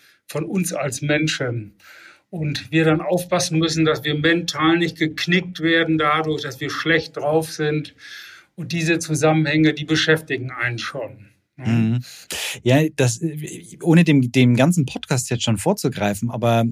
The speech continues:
Speaker 2: das müsste man doch eigentlich anhand Ihrer Potenzialanalysen, die ja solche Sachen ja auch Teil der Analysen sind, müsste man ja eigentlich auch merken. Können Sie das an Ihren Ergebnissen in den letzten zwei, drei Jahren ablesen?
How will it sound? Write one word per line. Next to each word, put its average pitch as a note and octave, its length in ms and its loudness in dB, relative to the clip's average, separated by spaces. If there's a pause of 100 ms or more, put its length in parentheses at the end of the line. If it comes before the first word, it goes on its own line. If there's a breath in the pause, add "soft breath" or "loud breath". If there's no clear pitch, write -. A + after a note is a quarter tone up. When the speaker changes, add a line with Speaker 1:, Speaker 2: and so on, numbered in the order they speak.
(240)
Speaker 2:
das - 540 -6 (100)
müsste B2 680 2
man C3+ 180 2
doch A#2 160 -2 (100)
eigentlich E3+ 920 0
anhand A#2+ 600 -2
Ihrer B2+ 540 2 (160)
Potenzialanalysen, D3+ 1500 0
die C#3 320 -6 (360)
ja B2 240 -6 (260)
solche B2+ 180 -6
Sachen B2 280 -4
ja A#2+ 80 -2
auch C3 260 -8
Teil D3 420 2 (400 loud breath)
der C3+ 100 0
Analysen C#3 380 6
sind, D#3+ 280 4 (320 loud breath)
müsste D3 340 2
man C#3 220 2
ja A#2+ 180 2
eigentlich D3+ 340 -2
auch D#3+ 120 -2
merken. A#2 500 2 (100)
Können B2+ 200 0
Sie C#3+ 100 0
das C#3+ 140 0
an C3 100 -2
Ihren B2+ 680 2
Ergebnissen C#3 500 0
in C#3 80 4
den B2+ 80 4
letzten B2 300 -2
zwei, A#2+ 200 -2
drei A2 160 -6
Jahren G2+ 200 -2
ablesen? A#2+ 540 -4